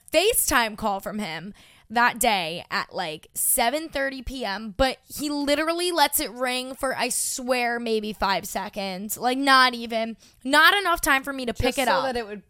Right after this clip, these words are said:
Speaker 2: pop up on your phone.
Speaker 1: Almost. Yeah, exactly. Calls me. I didn't even get to pick it up, but I literally, when I saw
Speaker 2: You might
Speaker 1: it
Speaker 2: have even accidentally done that.
Speaker 1: What?
Speaker 2: You might have even accidentally done that.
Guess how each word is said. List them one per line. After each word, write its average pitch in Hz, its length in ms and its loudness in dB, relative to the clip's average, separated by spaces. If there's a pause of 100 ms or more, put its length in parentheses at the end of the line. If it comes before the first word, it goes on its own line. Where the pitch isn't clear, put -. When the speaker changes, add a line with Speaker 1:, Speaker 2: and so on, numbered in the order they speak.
(120)
Speaker 2:
pop 196 300 -8
up 196 120 -12
on 180 140 -8
your 165 120 -14
phone. 151 520 -16
Speaker 1:
Almost. 262 480 6
Yeah, 247 340 4
exactly. 233 400 0 (240)
Calls 392 400 2
me. 359 140 -4 (100)
I 285 120 6
didn't 403 160 -4
even 339 220 -6
get 240 240 2
to - 100 0
pick 233 180 -4
it 214 100 -2
up, 220 280 2 (340)
but - 240 4
I 262 220 4
literally, 349 400 -2
when 247 160 -4
I 226 180 0
saw 320 200 2
Speaker 2:
You 269 40 6
might 240 120 6
Speaker 1:
it - 80 4
Speaker 2:
have 247 80 -2
even 208 200 -2
accidentally 170 480 -6
done 156 200 -12
that. 156 260 -14 (260)
Speaker 1:
What? 233 480 0
Speaker 2:
You 220 100 -4
might 220 160 -2
have 214 120 -6
even 190 200 -6
accidentally 175 640 -10
done 202 220 -8
that. 220 320 -8